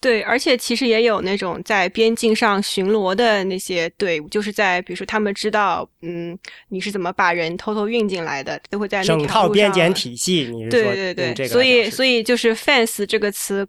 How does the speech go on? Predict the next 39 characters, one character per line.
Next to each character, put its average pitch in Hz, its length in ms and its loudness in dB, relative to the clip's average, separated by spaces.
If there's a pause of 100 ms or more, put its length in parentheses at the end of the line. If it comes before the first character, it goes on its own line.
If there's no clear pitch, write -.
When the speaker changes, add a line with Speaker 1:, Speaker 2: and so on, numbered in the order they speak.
Speaker 1:
就 220 120 -4
是 214 80 -2
涵 175 260 -4
盖 226 180 4
的 202 140 0
意 214 260 -4
义 202 80 -6
比 170 120 -14
较 196 260 -2
广， - 260 -6 (100)
我 180 200 -14
觉 156 160 -8
得 160 260 -12 (120)
比 180 380 -10
wall 196 640 2
这 214 140 -4
些 196 240 -2
比 190 100 -14
较 185 220 -2
粗 - 240 -4
糙 214 220 0
的 185 80 -2
东 180 180 -6
西、 - 340 -12 (540)
直 202 160 -2
接 220 180 2
的 208 140 2
东 185 220 -4
西 180 180 -8
要 175 220 -2
涵 175 240 -6
盖 202 160 0
的 190 100 -4
意 208 160 -8
思 - 160 -14
丰 202 220 -4
富 208 180 -10
很 190 240 -14
多。 160 240 -12